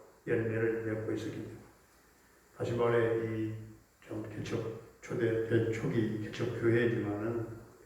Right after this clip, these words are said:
교회가 균형이 있었어요. 한쪽으로만 치우치면 안 되는데 이 사역도 치우치지 않아요. 바울은 이 교회를 보면서 "너희는 우리의 영광이요 기쁨이라" 자랑하고 있습니다.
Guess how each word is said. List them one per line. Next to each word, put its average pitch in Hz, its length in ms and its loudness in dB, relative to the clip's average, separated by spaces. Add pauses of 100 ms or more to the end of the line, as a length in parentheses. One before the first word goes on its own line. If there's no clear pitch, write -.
(420)
교회가 104 340 0 (260)
균형이 117 400 6
있었어요. - 400 4 (880)
한쪽으로만 135 680 4
치우치면 160 580 4
안 110 160 6
되는데 107 720 0
이 117 40 -2
사역도 110 840 0 (220)
치우치지 - 480 -4
않아요. 107 260 -2 (360)
바울은 113 340 2
이 123 260 -2
교회를 - 320 2
보면서 107 460 0 (400)
"너희는 110 400 6
우리의 123 580 2 (220)
영광이요 110 680 6
기쁨이라" 117 880 2
자랑하고 107 500 4
있습니다. 104 300 -4